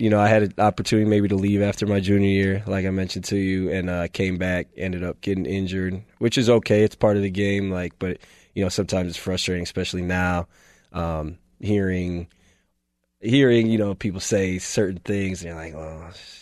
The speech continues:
man, I coulda, coulda, woulda, shoulda." But that's, you know, you, you come to terms with it, and you just keep working hard, and, uh,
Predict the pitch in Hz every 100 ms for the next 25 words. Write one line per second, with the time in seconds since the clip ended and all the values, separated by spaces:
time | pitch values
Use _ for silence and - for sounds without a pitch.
0 | _ 90 87 85 87 90 107 95 90 90
1 | 92 131 110 110 104 98 - 117 95 92
2 | _ _ _ - 110 98 - - _ _
3 | _ _ 110 - 123 107 90 87 - 107
4 | 92 107 107 - 110 98 92 107 95 95
5 | 90 98 92 87 - 95 - 95 98 92
6 | 90 95 95 95 90 90 92 98 98 95
7 | 87 87